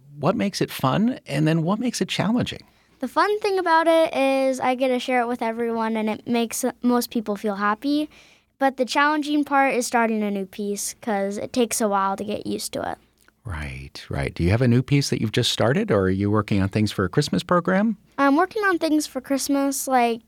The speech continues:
Speaker 2: I'm halfway through Feliz Navidad.
Speaker 1: Terrific. And then when you get done with that, do you know what you're gonna do next, or is it whatever your teacher gives you?
Speaker 2: Uh, I'm not sure yet.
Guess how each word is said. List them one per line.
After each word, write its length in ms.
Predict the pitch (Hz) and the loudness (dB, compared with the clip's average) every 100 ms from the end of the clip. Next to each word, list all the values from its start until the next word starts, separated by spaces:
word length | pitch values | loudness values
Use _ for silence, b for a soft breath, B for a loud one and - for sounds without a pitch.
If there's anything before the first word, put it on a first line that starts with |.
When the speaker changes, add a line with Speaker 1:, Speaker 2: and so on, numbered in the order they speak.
| _ - | _ -8
Speaker 2:
I'm 140 | - 262 | -2 2
halfway 340 | 294 302 330 | 2 4 2
through 220 | 302 285 | 2 0
Feliz 340 | 262 247 247 - | -2 0 -2 0
Navidad. 640 | 233 214 208 208 214 240 - _ _ _ - | -2 -2 -2 -2 -2 -4 -8 _ _ _ -20
Speaker 1:
Terrific. 540 | - - 160 - - _ _ _ - | -8 -8 -8 -12 -18 _ _ _ -8
And 160 | 90 95 | -2 0
then 440 | 95 92 92 92 92 - | 2 4 4 2 -2 -8
when 280 | 87 101 | 0 2
you 100 | 110 | 2
get 180 | 110 113 | 2 2
done 220 | 127 131 | 2 2
with 160 | 120 110 | 2 2
that, 340 | 107 113 170 - | 2 0 -2 -4
do 80 | 98 | 2
you 80 | 95 | 4
know 120 | 95 | 4
what 140 | 139 | 2
you're 100 | 143 | 2
gonna 180 | 147 143 | 2 2
do 160 | 143 143 | 4 2
next, 300 | 131 175 - | 2 0 0
or 60 | |
is 120 | 98 101 | 2 2
it 100 | 104 | 0
whatever 300 | 151 107 92 | 0 0 -2
your 120 | 95 | -2
teacher 340 | - 101 - | -2 -4 -4
gives 260 | 76 - - | -6 -6 -6
you? 80 | - | -6
Speaker 2:
Uh, 40 | |
I'm 420 | 247 269 294 302 294 | -2 0 2 2 0
not 160 | - | -2
sure 200 | - 262 | -4 -6
yet. 260 | - - | -4 -6